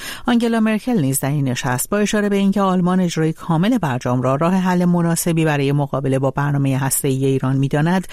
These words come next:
از روسیه و چین خواست برای متقاعد کردن ایران به بازگشت مجدد به میز مذاکره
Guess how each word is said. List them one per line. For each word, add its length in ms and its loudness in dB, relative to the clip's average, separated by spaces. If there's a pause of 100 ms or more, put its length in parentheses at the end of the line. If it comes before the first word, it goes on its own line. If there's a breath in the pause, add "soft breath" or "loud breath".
(340 loud breath)
از 220 0
روسیه 360 0
و 140 0
چین 220 0
خواست 440 -2
برای 320 0
متقاعد 540 0
کردن 420 0
ایران 380 2
به 80 2
بازگشت 580 -2
مجدد 640 0
به 100 0
میز 240 2
مذاکره 680 0